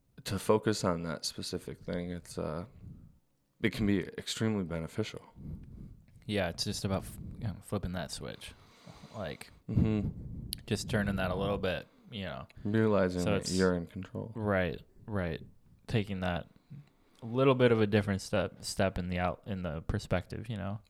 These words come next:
Speaker 1: Yeah.
Speaker 2: Just, like,
Speaker 1: Mm-hmm.
Speaker 2: having, yeah, I think that's important, you know, just with that being, like, yeah, being able to,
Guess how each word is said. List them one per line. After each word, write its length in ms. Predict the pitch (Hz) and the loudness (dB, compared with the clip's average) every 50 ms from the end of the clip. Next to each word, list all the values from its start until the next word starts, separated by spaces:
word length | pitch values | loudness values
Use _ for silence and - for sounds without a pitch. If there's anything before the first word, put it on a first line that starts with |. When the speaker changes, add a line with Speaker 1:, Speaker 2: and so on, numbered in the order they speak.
| _ - | _ -12
Speaker 1:
Yeah. 200 | - - - - - - - - - | -12 -10 -10 -12 -12 -14 -14 -12 -8
Speaker 2:
Just, 260 | - 95 - - - | -8 -8 -6 -4 -2
like, 420 | 95 87 82 80 82 - - - - - _ _ _ _ _ _ - | -2 0 0 -2 -4 -6 -12 -16 -18 -20 _ _ _ _ _ _ -10
Speaker 1:
Mm-hmm. 240 | - - - - - - - - - - - - - - - - - _ - - | -8 -8 -6 -6 -8 -8 -10 -10 -12 -12 -12 -14 -14 -14 -16 -18 -20 _ -2 2
Speaker 2:
having, 720 | 123 113 110 107 110 110 107 107 104 101 98 95 85 67 - - | 4 4 4 6 4 4 4 4 4 2 0 -2 -6 -8 -10 -6
yeah, 200 | 110 110 104 95 | -2 0 2 2
I 80 | 92 | 0
think 220 | 95 - 113 107 101 | 0 -2 -4 -4 -2
that's 240 | 95 95 92 - | -2 -2 -4 -6
important, 560 | - 85 90 95 92 82 80 87 82 76 - - | -10 -10 -6 -6 -6 -6 -6 -8 -10 -12 -8 -6
you 80 | 104 98 | -4 -2
know, 140 | 92 90 | -2 -2
just 320 | 90 - 95 92 - - - - - - - - - - - - - - - - - - - - - - - - - - - | -2 -4 -6 -6 -6 -6 -8 -10 -16 -18 -20 -20 -20 -20 -20 -20 -20 -20 -20 -20 -20 -20 -20 -20 -20 -20 -20 -20 -20 -10 0
with 220 | - 113 107 - - | 4 6 6 6 6
that 400 | 101 95 95 92 87 - 92 82 | 6 8 8 8 6 2 0 -2
being, 340 | 104 95 92 90 90 87 90 | 0 0 0 0 -2 -2 -4
like, 360 | 87 82 82 80 - - - - _ _ _ _ _ _ _ _ _ _ _ _ _ _ _ _ _ _ _ _ - - - - _ _ _ - - - _ _ - | -4 -4 -6 -8 -10 -14 -18 -20 _ _ _ _ _ _ _ _ _ _ _ _ _ _ _ _ _ _ _ _ -20 -20 -20 -20 _ _ _ -20 -20 -20 _ _ 0
yeah, 200 | 117 107 95 90 | 2 2 2 2
being 280 | 87 107 110 117 117 113 | 2 2 4 6 6 6
able 300 | 107 104 95 104 101 98 | 6 6 6 4 4 2
to, 560 | - - 95 98 95 95 92 90 85 82 | 2 0 -2 0 2 2 2 2 0 0